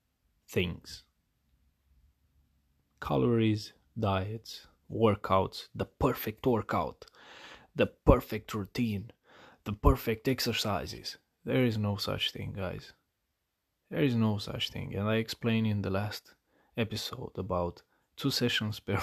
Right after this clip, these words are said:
<laughs> week, okay? Eating three meals per day, two fruits,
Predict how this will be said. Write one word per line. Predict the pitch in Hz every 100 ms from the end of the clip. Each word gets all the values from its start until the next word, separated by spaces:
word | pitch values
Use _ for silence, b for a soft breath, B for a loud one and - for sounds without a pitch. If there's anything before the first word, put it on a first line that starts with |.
| - -
<laughs> | - -
week, | - - - _ _ _ _ _ 123
okay? | - 110 - - B B B B B B 123
Eating | 107 107 101 -
three | 139
meals | 120 113 104
per | 107
day, | 104 101 98 101
two | - 123
fruits, | 110 107 107 107